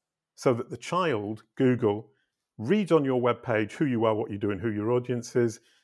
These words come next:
goes out to the corroborative source, LinkedIn, Crunchbase, Wikidata, um, I M D B, Music Brains, whatever it might be, and then comes straight back because there's the link straight back to your entity home, goes to the next one, sees more corroboration, comes back,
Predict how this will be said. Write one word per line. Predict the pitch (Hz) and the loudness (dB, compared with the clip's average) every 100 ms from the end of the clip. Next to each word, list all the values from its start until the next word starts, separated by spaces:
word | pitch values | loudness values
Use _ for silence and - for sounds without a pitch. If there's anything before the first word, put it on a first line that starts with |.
| _ | _
goes | 123 110 151 | 0 2 4
out | 165 165 - _ _ | 2 -2 -12 _ _
to | 131 | -4
the | 120 | -2
corroborative | 131 123 117 110 110 | 4 2 2 -4 -6
source, | - 123 120 - | 0 2 2 0
LinkedIn, | 120 120 - 120 113 - _ _ - | -2 -2 0 0 0 -8 _ _ -2
Crunchbase, | 127 123 - 120 107 - | 0 -2 -2 -2 -2 -6
Wikidata, | 110 117 104 110 107 _ 113 104 - _ _ _ - | -10 -8 -2 -2 -2 _ 0 0 -2 _ _ _ -8
um, | 113 107 107 107 - | -6 -4 -6 -10 -8
I | 123 120 | -2 0
M | 113 | 0
D | 98 113 | -4 -8
B, | 101 120 107 | -2 0 0
Music | 107 110 104 107 | 0 -2 -2 -4
Brains, | 110 113 104 | 0 0 2
whatever | 120 104 107 | 0 0 -4
it | |
might | 110 107 107 | -4 -6 0
be, | 139 147 | 0 2
and | 156 _ _ _ 254 | -2 _ _ _ -6
then | 240 | -4
comes | - 160 143 | 0 0 0
straight | - 151 123 | 4 4 6
back | 143 123 - | 4 4 0
because | 123 123 | -4 -2
there's | 107 110 | -2 2
the | 113 | 4
link | 117 117 | 4 0
straight | - 131 110 - | -2 0 0 0
back | 120 - | -2 -2
to | - 202 | -8 -2
your | 131 | 0
entity | 110 92 - 104 | 0 -4 -8 -4
home, | 117 113 110 _ _ - | 0 0 -2 _ _ 0
goes | 185 160 | 0 0
to | 135 | 0
the | 120 | 0
next | 117 - | -2 -4
one, | 117 | -6
sees | - 117 117 | -4 -4 -2
more | 180 180 | -2 -2
corroboration, | 127 110 107 110 117 | -2 0 -2 -4 -2
comes | 160 147 - | 0 0 2
back, | 117 110 | 2 2